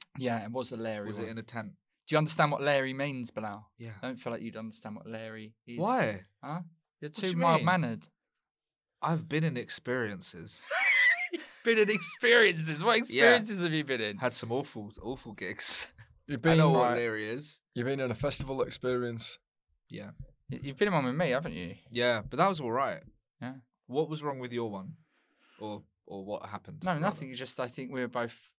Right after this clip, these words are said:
Speaker 1: quite high-spirited and, uh, you know, I think we'd had, uh, a good time for quite a long time by the time we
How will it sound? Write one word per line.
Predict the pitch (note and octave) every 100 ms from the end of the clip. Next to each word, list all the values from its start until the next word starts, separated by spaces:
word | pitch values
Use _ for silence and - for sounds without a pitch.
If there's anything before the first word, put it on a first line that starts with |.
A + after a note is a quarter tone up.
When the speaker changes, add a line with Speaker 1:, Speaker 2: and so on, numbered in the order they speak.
| _
Speaker 1:
quite | - C3 A#2
high-spirited | A2+ A2+ - - B2+ B2 A2
and, | G#2+
uh, | A2 G#2+ A#2 A#2 _ -
you | C3 A#2+
know, | G#2+ -
I | A#2+
think | - A#2 -
we'd | B2 A#2
had, | A2+ A2
uh, | A2+ A2 - _ -
a | B2+
good | - B2+ -
time | C#3 B2 A2
for | -
quite | - C3 A#2
a |
long | A2+ A#2 G#2+
time | - G#2+
by | G#2 G2+
the |
time | G2+ - G2+
we | G2+